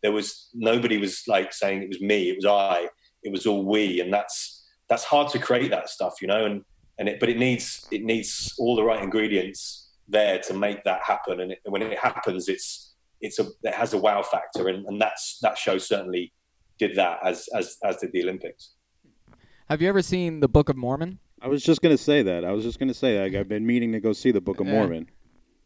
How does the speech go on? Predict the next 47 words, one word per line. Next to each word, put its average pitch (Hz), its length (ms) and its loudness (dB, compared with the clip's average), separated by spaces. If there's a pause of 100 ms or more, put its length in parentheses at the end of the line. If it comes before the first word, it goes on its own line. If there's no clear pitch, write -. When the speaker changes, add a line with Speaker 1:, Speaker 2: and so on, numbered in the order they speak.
(300)
Speaker 1:
I 120 100 6
have, 127 480 2
yeah. 120 440 4
What 131 100 2
did 143 120 2
you 147 60 0
think 165 240 2
of 131 80 2
it? 95 140 2 (280)
Speaker 2:
I, 160 360 -2
I - 20 0
didn't 165 260 -6
see 190 220 -8
it 156 100 -6
yet. 131 220 -4
That's, 90 240 0
Speaker 3:
Yeah. 143 80 -2
Speaker 2:
uh, 139 40 -4
that's 139 200 -6
why 139 140 -2
I - 20 -2
asked. 139 240 -6
I, 139 180 -4
um, 131 380 -10 (240)
Speaker 1:
Oh, 101 120 6
Speaker 2:
me 104 80 0
Speaker 1:
you've 107 100 2
Speaker 2:
and 170 80 0
my 131 80 4
Speaker 1:
got 139 200 6
to - 40 4
go. - 100 6
Speaker 2:
girlfriend, 98 240 4
Speaker 1:
As 98 100 0
long 143 100 6
Speaker 2:
yeah, 147 140 2
Speaker 1:
as 139 80 0
you, 135 180 2 (220)
Speaker 2:
we're 151 120 -6
Speaker 1:
as 156 80 -4
Speaker 2:
supposed 160 200 4
Speaker 1:
long 175 80 10
as 165 60 8
Speaker 2:
to 156 120 4
Speaker 1:
you're 147 120 4
Speaker 2:
go. 151 80 4
Speaker 1:
not 135 260 0